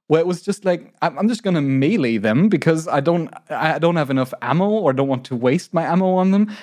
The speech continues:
And it's just, uh, endlessly switching the stick left and right, left and right, and then punch, punch, punch. <laughs> And that way you never get hit unless there's more than one enemy on screen. It was totally weird,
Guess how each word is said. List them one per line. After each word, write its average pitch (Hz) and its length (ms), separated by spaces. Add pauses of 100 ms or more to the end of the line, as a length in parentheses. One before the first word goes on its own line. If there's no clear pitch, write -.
(120)
And 147 100
it's - 140
just, 175 260 (160)
uh, 143 100 (140)
endlessly 170 400
switching 156 360
the 135 60
stick 175 320 (320)
left 156 340
and 135 120
right, 151 260
left 135 180
and 120 120
right, 143 340
and 143 80
then 139 140
punch, 143 300
punch, 139 240
punch. - 440 (260)
<laughs> - 220
And 185 420
that 175 200
way 170 100
you 165 140
never 175 320
get 143 240
hit - 320 (180)
unless 180 260
there's 165 200
more 165 160
than 147 120
one 139 120
enemy 131 240
on 87 100
screen. - 300 (360)
It 240 60
was - 160
totally 175 360
weird, 117 420